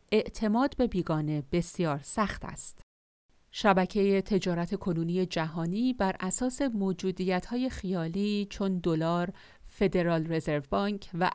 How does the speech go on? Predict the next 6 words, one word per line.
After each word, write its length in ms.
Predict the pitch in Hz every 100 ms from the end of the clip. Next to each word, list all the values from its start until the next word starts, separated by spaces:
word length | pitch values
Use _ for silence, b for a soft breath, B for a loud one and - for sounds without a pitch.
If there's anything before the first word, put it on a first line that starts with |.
| -
علائم 600 | 180 170 160 160 180 190
توتموار 840 | 185 - 170 - 165 151 170 196 196
تجاری 580 | 190 160 165 156 170
شرکت‌ها 540 | 175 185 175 180 170 233
بنا 220 | 180 139
شدند. 500 | - 170 - 147